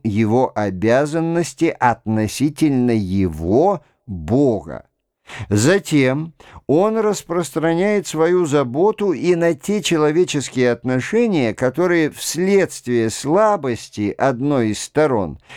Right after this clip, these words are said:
легко вели к соблазну злоупотребления силой. Отношения сыновей к старым родителям, хозяина к беззащитному гостю –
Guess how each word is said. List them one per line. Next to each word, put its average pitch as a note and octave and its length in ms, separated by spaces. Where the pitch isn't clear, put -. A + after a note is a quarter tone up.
легко D#3 680
вели G#3+ 420
к - 80
соблазну D#3 920
злоупотребления A#2+ 1200
силой. G2+ 640
Отношения B2+ 1040
сыновей C3+ 1000
к - 80
старым A#2+ 560
родителям, G2 760
хозяина D3 1120
к A2+ 100
беззащитному C#3 920
гостю – F#2+ 720